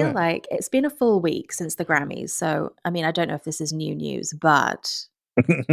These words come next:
Speaker 1: Beyonce, Grammys, Jay-Z,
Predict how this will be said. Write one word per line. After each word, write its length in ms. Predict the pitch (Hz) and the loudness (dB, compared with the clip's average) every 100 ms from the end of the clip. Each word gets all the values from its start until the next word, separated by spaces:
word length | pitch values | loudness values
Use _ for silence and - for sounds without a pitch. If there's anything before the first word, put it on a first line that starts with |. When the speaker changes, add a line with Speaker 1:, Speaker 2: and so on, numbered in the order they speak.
| 156 _ _ - | 2 _ _ 2
Speaker 1:
Beyonce, 640 | 190 190 214 - 208 208 | 6 8 6 6 6 6
Grammys, 720 | - 180 170 170 170 170 - 170 | 6 6 6 4 2 2 -2 0
Jay-Z, 840 | 185 175 175 156 156 147 147 156 | 6 8 8 4 2 2 0 -4